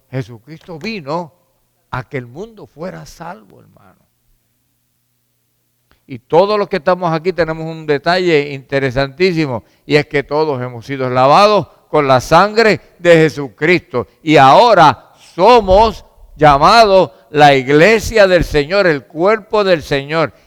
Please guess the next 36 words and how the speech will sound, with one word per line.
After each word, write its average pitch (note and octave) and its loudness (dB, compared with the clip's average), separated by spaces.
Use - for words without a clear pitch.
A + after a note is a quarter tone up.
Iglesia D3+ 0
quiere F3+ -4
decir F3 -4
sacado F#3 0
fuera, E3 0
¿fuera E3 2
de D#3 2
dónde? E3 -2
Del D3 -2
mundo, D#3 -10
que B2 -12
donde B2 -10
Dios D3 -8
no C#3+ -8
quería C3 -8
que - -20
estuviéramos. G2 -20
Y C3 -2
hay D3 2
gente, D#3 -2
¿verdad?, D3 0
que C3+ -6
está C#3 2
en C3+ -4
la C3 -4
iglesia D3+ -2
y C3+ 0
hace C#3+ -2
sus C3+ -6
excursiones C3+ -10
al C3 -4
mundo C3+ -10
de A#2+ -6
vez B2+ -4
en B2+ -12
cuando. E3+ -2